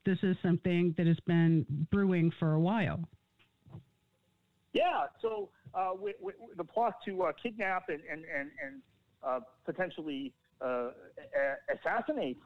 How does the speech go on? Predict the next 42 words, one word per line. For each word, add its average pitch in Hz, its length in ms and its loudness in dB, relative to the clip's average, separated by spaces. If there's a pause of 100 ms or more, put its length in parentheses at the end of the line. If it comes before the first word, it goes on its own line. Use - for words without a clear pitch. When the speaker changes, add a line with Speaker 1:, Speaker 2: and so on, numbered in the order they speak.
(120)
Speaker 2:
the 147 60 -2
governor 170 340 -2
of 135 60 -2
Michigan, 135 460 -4
who, 147 100 -8
by 180 160 0
the 180 120 -4
way, 165 140 4
is 131 140 -2
not 147 200 -2 (480)
someone 143 260 -2
I'm, 123 200 -2
I'm 123 180 -6
a - 20 -10
huge 135 320 -10
fan 147 220 0
of. 113 160 -4
I, 113 140 -2 (160)
I 113 40 -4
was 113 220 -10
a 110 240 -8
supporter 123 440 0 (460)
of 131 140 0
her 113 240 0
primary 131 480 0
opponent. 120 500 -4
I 107 60 -6
think 123 200 -14
she's, 117 180 -8 (180)
you 120 60 -6
know, 107 120 -8
classic 117 480 -4
neoliberal 113 600 0 (540)
Democrat, 131 520 0
but 170 100 -2 (140)
nonetheless, 143 480 0 (100)
wh-, 143 180 -6
whatever 135 300 -2
the 104 60 -12
case, 110 240 -10 (420)
um, 123 380 0 (100)
she's 151 160 -10